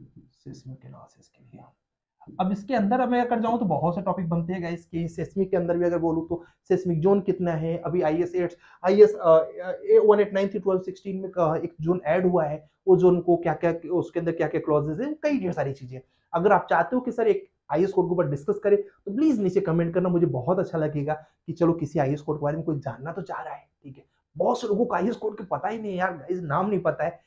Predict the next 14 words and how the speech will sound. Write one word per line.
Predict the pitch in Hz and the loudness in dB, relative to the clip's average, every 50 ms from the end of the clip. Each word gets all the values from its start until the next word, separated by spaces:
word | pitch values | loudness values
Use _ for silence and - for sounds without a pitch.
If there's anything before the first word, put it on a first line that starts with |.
| _ _ _ - | _ _ _ -2
कई | 175 165 | 0 0
लोग | 175 165 | 0 0
सोच | - 165 147 | -2 -2 -2
रहे | 170 165 | -2 -2
होंगे, | 165 156 | -2 -2
"सर | - 160 151 | -2 0 0
ये | 147 143 | 0 -2
तो | 147 147 | -2 -4
सबको | - 135 131 - 147 | -6 -8 -10 -8 -8
पता | 147 143 143 139 | -8 -6 -6 -6
होगा।" | 131 131 156 175 | -6 -4 -4 -4
नहीं | 190 175 156 165 226 254 | -4 -2 -2 0 0 0
पता | 226 165 139 - 123 120 | 0 0 -2 -2 -6 -8
है। | 123 120 - | -8 -10 -16